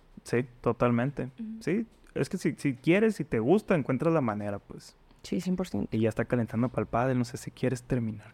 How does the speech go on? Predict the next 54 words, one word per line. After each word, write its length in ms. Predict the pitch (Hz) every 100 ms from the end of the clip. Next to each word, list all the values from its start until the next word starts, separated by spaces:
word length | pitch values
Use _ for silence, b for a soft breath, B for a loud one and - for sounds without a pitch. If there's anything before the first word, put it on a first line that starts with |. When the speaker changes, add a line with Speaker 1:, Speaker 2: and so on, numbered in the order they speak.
| -
Speaker 1:
con 240 | 127 123
algo 680 | 110 120 123 123 123 113 110 -
Speaker 2:
<laughs> 140 | - 196
No 160 | 202
Speaker 1:
acá 260 | 120 123 117
Speaker 2:
sé, 100 | 113
Speaker 1:
medio 240 | 131 160
Speaker 2:
no 80 | 165
sé. 80 | 160
Speaker 1:
inspirador, 760 | - 185 156 110 113 135 143 - -
pues, 260 | 120 110
no 180 | 110 127
sé. 340 | - 123 120 113
Speaker 2:
Yo 240 | 302 311 311
sean 420 | 320 320 311 285
ustedes 320 | - 247 233
mismos, 200 | 208 185
Speaker 1:
Para 140 | 143 139
la 60 |
Speaker 2:
ay, 200 | 131 127
Speaker 1:
gente 140 | 131 170
Speaker 2:
yo. 60 |
Speaker 1:
de 60 | 170
Ensenada, 600 | 165 - 113 113 117 113
así 280 | 110 - 113
como 300 | - 117 113 110
Speaker 2:
Yo 160 | 208 254
digo 300 | 277 254 285
que 360 | - 269 277 -
se 140 | 240
atrevan 540 | 202 - 190 208 226 -
más 560 | 208 208 233 247 - - - _
en 160 | 202 202
general 540 | 202 185 175 180 196
en 160 | 208 190
sus, 720 | 190 185 180 160 - - -
en 160 | 214 214
su 100 | 208
vida, 240 | 254 330 - _ _ -
que 100 | 233
se 100 | 214
atrevan 280 | 208 208
más 220 | 220 214 233
a 220 | 214 190
ser 260 | - 196 -
ustedes, 560 | 208 - 202 202 - -
como 220 | 190 185
que 240 | 190 180
no 180 | 170 175
se 80 | 185
encasillen 480 | 202 196 175 175 175
en 100 | 180
lo 100 | 185
que 240 | 175 -